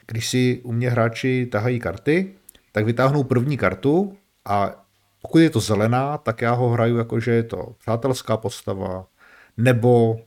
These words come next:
je vstřícná, má na hráče čas, jo, nebo je zrovna v dobré náladě, i když jako z povahy věci by to prostě neměla být vstřícná postava, tak zrovna má dobrou náladu, takže hráč má možnost si s tou postavou promluvit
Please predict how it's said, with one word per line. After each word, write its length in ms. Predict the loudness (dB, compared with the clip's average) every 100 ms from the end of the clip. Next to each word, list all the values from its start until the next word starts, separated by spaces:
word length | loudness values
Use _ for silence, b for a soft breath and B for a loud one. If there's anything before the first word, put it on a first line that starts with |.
| -8
je 100 | -6
vstřícná, 720 | -6 -8 -8 -6 -8 -8 -10
má 300 | -8 -6 -4
na 100 | -4
hráče 340 | -4 -4 -4
čas, 540 | -4 -2 -2 -2 -10 -16 _
jo, 100 | -2
nebo 180 | 2 6
je 60 | 6
zrovna 260 | 6 2
v 60 | 2
dobré 260 | 4 4 4
náladě, 400 | 4 4 2 0
i 120 | -4
když 300 | -10 -10 -10
jako 200 | -10 -12
z 60 |
povahy 360 | -6 -4 -2 -2
věci 380 | -4 -6 -6 -6
by 120 | -6
to 120 | -12
prostě 600 | -14 -16 -10 -10 -8 -12 -16 -6
neměla 380 | -2 0 0 -2
být 140 | -4
vstřícná 380 | -8 -14 -8 -6
postava, 340 | -6 -8 -4
tak 120 | -2
zrovna 320 | 0 2 2 2
má 140 | 0
dobrou 260 | 0 -2 -2
náladu, 540 | -2 -2 0 -2 -2
takže 480 | -6 -8 -4 -4 -4 -4
hráč 400 | 2 2 2 -4
má 180 | -4 -4
možnost 760 | -2 -4 -4 -2 -2 -4 -14 -16
si 140 | -6
s 80 | -4
tou 100 | -2
postavou 420 | -4 -4 -4 -4
promluvit 680 | -4 -6 -6 -4 -2 -4 -6